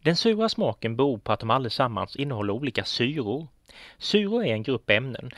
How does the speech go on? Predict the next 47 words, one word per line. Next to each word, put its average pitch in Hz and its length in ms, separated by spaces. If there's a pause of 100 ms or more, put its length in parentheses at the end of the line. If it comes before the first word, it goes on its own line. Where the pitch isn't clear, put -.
som 127 180
liknar 120 380
varandra, 123 480 (260)
och - 300
en 190 220
likhet 180 420
är 107 40
just - 340
att - 200
alla 131 180
syror 120 440
smakar 113 360
surt. - 460 (380)
Men 156 200
vad 208 100
är 165 40
motsatsen 120 680
till - 100
syror? 196 500 (220)
Är 139 140
det 175 80
socker? - 500 (440)
Nej, 147 280
det 160 100
stämmer 117 320
inte. - 300 (480)
Visst 160 260
kan 180 100
det 165 60
vara 165 100
lättare 160 340
att - 120
äta 120 280
något 104 240
surt - 420
om - 220
vi 127 100
har 113 60
socker - 380
på, - 280 (320)
men 143 180
den 156 100
sura 170 400
smaken 120 460
försvinner 113 520
ändå 123 200
inte. 123 280